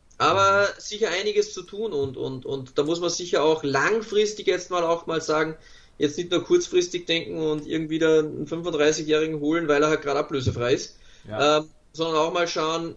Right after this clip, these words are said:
Speaker 1: wir wollen langfristig was machen, auf die eigene Jugend setzen, ähm, zwanzigjährige integrieren.
Speaker 2: Mhm.
Speaker 1: Die haben auch eine gute Mischung. Sie haben Leute wie Bastoni, Barella und Co. Äh, keine Frage.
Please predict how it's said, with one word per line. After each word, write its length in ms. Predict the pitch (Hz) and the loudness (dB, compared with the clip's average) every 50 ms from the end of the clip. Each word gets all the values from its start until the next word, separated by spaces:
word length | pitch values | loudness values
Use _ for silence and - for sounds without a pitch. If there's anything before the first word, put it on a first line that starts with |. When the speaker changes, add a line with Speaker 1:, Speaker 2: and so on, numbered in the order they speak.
| - | -10
Speaker 1:
wir 140 | 135 151 143 | -8 -2 2
wollen 180 | 151 156 156 151 | 4 4 4 4
langfristig 560 | 147 147 156 160 165 170 165 - - 160 156 | 2 0 0 -2 -6 -8 -8 -6 -8 -4 0
was 160 | 151 151 151 | 0 0 0
machen, 480 | 147 151 147 151 151 160 151 151 147 - 143 - - | 0 -2 -2 -2 -2 -4 -4 -6 -6 -8 -8 -8 -6
auf 180 | - 147 - | -6 -6 -2
die 100 | - 139 | 0 0
eigene 260 | 131 143 151 160 156 | 2 2 0 0 -2
Jugend 320 | 156 147 156 165 175 160 - | -2 0 -2 -2 -4 -4 0
setzen, 500 | - 147 147 147 - - - 151 147 147 - - - - - - - - | 2 2 2 0 -2 -12 -10 -10 -10 -12 -14 -18 -18 -18 -18 -16 -10 -6
ähm, 400 | 127 131 135 139 139 143 147 147 | -2 0 0 2 2 0 -2 -4
zwanzigjährige 720 | - 147 143 151 - - - 156 151 151 151 156 151 160 156 | -2 -2 0 0 0 -2 -2 -2 0 0 0 0 -2 -4 -4
integrieren. 640 | 151 151 151 160 147 - 135 147 156 156 160 156 - - _ _ _ _ - | -6 -4 -6 -8 -8 -2 2 2 2 2 2 -2 -10 -18 _ _ _ _ -18
Speaker 2:
Mhm. 100 | 104 95 | -10 -4
Speaker 1:
Die 100 | 104 131 | 0 2
haben 220 | 160 196 220 - | 4 4 2 0
auch 140 | - - - - - - - - - - - - - | -4 -10 -10 -10 -12 -14 -16 -20 -20 -20 -20 -18 -12
eine 120 | 147 156 | -10 -10
gute 400 | - - - 185 185 175 - 156 | -10 -10 -10 -10 -10 -10 -8 -10
Mischung. 460 | 135 127 127 127 127 - - 127 120 117 | -10 -8 -10 -10 -10 -10 -12 -12 -12 -10
Sie 120 | 123 127 | -10 -8
haben 420 | 127 135 139 160 175 185 190 180 | -4 0 2 4 4 4 2 2
Leute 360 | 160 151 147 143 139 139 135 127 | 0 0 0 -2 -2 -6 -10 -12
wie 80 | 127 | -10
Bastoni, 480 | 120 131 127 - - 120 123 120 123 117 | -10 -10 -10 -12 -10 -10 -10 -8 -8 -6
Barella 340 | 120 113 110 113 117 120 113 | -6 -6 -4 -4 -2 -2 -4
und 260 | 123 123 120 123 - | -4 -6 -8 -10 -12
Co. 260 | - 120 123 120 120 120 - _ - - _ _ _ | -8 -6 -6 -6 -6 -8 -16 _ -20 -20 _ _ _
Äh, 160 | - 117 123 127 | 2 2 2 4
keine 240 | 139 160 170 180 | 4 2 2 0
Frage. 420 | - 143 147 170 170 139 - - | 0 0 2 2 2 0 -2 -4